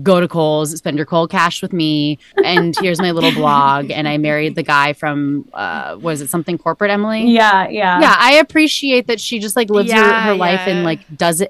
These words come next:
Speaker 1: and doesn't want to give in to any of this sort of stuff, and, like, she's able to, like, move on. So I kind of have a little <laughs> less respect for those that, like, like Audrina, who has a whole book, why, unclear, you know, never gonna read that.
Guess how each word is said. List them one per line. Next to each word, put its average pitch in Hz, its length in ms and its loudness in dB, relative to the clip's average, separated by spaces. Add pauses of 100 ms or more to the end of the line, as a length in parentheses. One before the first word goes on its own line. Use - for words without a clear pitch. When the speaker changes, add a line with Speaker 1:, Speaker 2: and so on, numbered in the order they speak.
Speaker 1:
and 226 220 4
doesn't 254 460 4
want 175 400 -2
to 196 100 0
give 160 220 -2
in 160 140 -2
to - 120 -10
any 160 260 -2
of 147 180 -6
this 151 180 -4
sort 151 240 -4
of 147 100 -6
stuff, 147 260 -6
and, 165 140 -4
like, 156 140 -4
she's 196 260 -4
able 185 320 -2
to, 185 140 -10
like, 151 180 -6
move 156 220 -4
on. 139 360 -4 (340)
So 226 120 0
I 226 60 4
kind 247 200 0
of 254 60 -4
have 254 140 0
a 208 60 2
little 175 380 -2 (120)
<laughs> 170 100 -2
less 196 300 0
respect 196 320 -6
for 185 100 -2
those 160 220 -4
that, 165 160 -4
like, 156 260 -6 (320)
like 233 140 4
Audrina, 233 580 4
who 190 300 0
has 208 560 0
a 208 100 0
whole 208 220 -6
book, 196 300 2 (840)
why, 190 580 2
unclear, 180 920 -4
you 175 120 -2
know, 160 220 0
never 170 240 -2
gonna 165 180 -4
read 147 200 -10
that. 139 240 -4